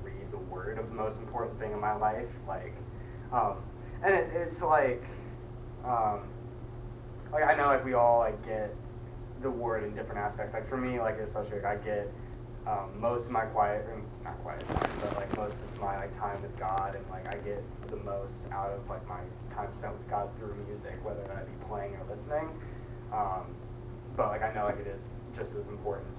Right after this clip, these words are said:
to, like, like, read the word and understand it and stuff. And it's just, like, I, I feel like I have such a hard time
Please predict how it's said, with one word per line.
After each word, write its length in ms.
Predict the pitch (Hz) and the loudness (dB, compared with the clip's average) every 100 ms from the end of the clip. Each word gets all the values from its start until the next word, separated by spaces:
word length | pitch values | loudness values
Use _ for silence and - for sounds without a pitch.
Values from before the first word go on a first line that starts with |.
| - | -6
to, 100 | - | -6
like, 160 | - - | -6 -6
like, 140 | - - | -8 -8
read 200 | - - | -8 -8
the 80 | - | -8
word 320 | 180 - - | -6 -6 -6
and 80 | - | -6
understand 520 | 92 - - - 190 | -8 -8 -8 -6 -6
it 80 | - | -6
and 100 | - - | -8 -6
stuff. 220 | - 104 - | -6 -6 -6
And 80 | - | -8
it's 100 | - | -8
just, 140 | 104 202 | -6 -6
like, 160 | 95 - - - | -6 -6 -8 -4
I, 340 | - 98 98 135 - | 0 2 0 -4 -6
I 80 | - | -6
feel 100 | - 135 | -2 0
like 80 | |
I 100 | 101 | 0
have 220 | 98 - - | 0 -2 -4
such 180 | 110 | -6
a 60 | 101 | -4
hard 200 | 92 - | -4 -4
time 220 | - - | -4 -6